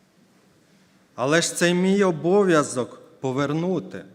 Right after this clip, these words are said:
Да, до речі, вони потім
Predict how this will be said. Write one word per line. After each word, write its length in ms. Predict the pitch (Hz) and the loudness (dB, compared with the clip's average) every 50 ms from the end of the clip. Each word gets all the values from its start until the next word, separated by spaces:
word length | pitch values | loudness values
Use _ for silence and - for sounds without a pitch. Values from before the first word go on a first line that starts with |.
| - _ _ _ _ _ _ _ _ _ _ _ _ _ _ _ _ _ - | -20 _ _ _ _ _ _ _ _ _ _ _ _ _ _ _ _ _ -6
Да, 240 | 120 147 170 180 151 | -2 0 0 0 0
до 160 | 120 135 131 | -2 -2 0
речі, 300 | 156 170 165 165 - 151 | 2 2 0 0 -2 -4
вони 300 | 143 143 139 143 143 139 | -2 -2 -2 -2 -4 -4
потім 540 | 143 - 147 147 147 - 139 127 123 123 | -4 -2 -2 -2 0 0 -2 -2 -2 -4